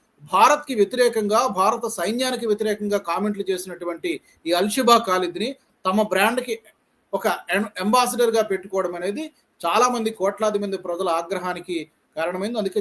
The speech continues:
చాలా మంది ఆ కంపెనీని బాయ్‌కట్ చేయండి, సింప-, పాకిస్తాన్ సింపథైజర్ అని రకరకాలుగా పోస్టులు పెట్టారు. కొంత ఎగ్జాజరేషన్ అనిపించినా కూడా ఆ కంపెనీకి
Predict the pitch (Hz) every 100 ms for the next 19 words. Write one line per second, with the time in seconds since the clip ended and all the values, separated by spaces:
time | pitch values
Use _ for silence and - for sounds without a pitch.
0 | 196 180 180 185 175 170 165 180 180 180
1 | 151 170 170 180 - 170 165 165 156 -
2 | 180 175 - 160 180 - 170 160 160 165
3 | 165 160 160 156 151 139 - 180 196 202
4 | - _ _ - 170 175 175 180 226 277
5 | 220 208 175 175 208 208 208 185 180 208
6 | 202 202 226 269 185 185 208 208 202